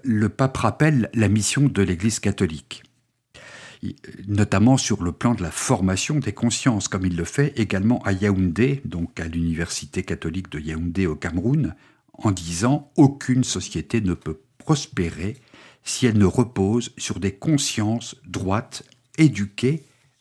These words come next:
à la vérité. » Et il poursuit : « C'est en effet dans la conscience que s'élabore le discernement moral grâce auquel est librement recherché ce qui est vrai et honnête.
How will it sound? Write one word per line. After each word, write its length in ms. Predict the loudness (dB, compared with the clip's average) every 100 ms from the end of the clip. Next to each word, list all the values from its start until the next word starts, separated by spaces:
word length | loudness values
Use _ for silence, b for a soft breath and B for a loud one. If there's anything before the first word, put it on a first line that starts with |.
| _
à 100 | -2
la 160 | 0 -2
vérité. » 680 | 0 0 -2 -8 -12 -14 _ _ _ _ -12
Et 200 | -10 -8
il 160 | -8 -4
poursuit : « 500 | -6 -4 -4 -4 -6 B B B B
C'est 280 | 2 2 4
en 120 | 6
effet 340 | 6 4 0
dans 120 | 2 2
la 120 | 2
conscience 760 | 2 2 4 2 2 2 -2
que 160 | -2 -2
s'élabore 680 | 2 4 4 2 2 2 0
le 100 | -6
discernement 800 | -2 -2 2 2 6 6 6 4
moral 560 | 4 4 4 2 4 2
grâce 360 | 2 0 2
auquel 500 | -2 -2 -4 -4 -6 b b b b b
est 80 | 2
librement 500 | 4 2 4 6 6
recherché 640 | 4 0 -2 -2 -2 0 -2
ce 160 | -4
qui 300 | -8 -6 -6
est 40 | -6
vrai 440 | -6 0 0 0
et 200 | -4 -8 2
honnête. 580 | 2 2 -2 -8 -16